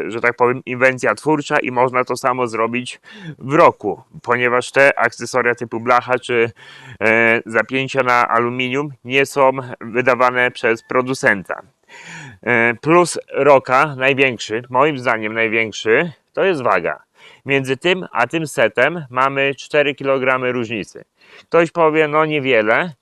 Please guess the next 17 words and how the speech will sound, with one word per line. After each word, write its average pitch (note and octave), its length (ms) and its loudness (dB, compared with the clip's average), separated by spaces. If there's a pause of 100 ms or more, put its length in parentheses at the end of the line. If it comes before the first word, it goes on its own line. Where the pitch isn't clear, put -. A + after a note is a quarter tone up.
(280)
ale C3+ 300 2
jednak C#3 420 0
jeśli C3+ 460 -4
dźwigamy B2+ 460 -2
te B2+ 160 -4
skrzynki C3+ 500 -8
i B2+ 60 -4
pracują B2+ 420 -6
gdzieś A#2 180 -6
w A2+ 140 -12
mieście, B2+ 460 -4
bloki, A#2+ 760 -4 (120)
schody, A#2+ 640 -2 (480)
od A#2 220 0
tego B2 280 2
wiadomo, A2 420 2
mamy, A#2+ 520 -2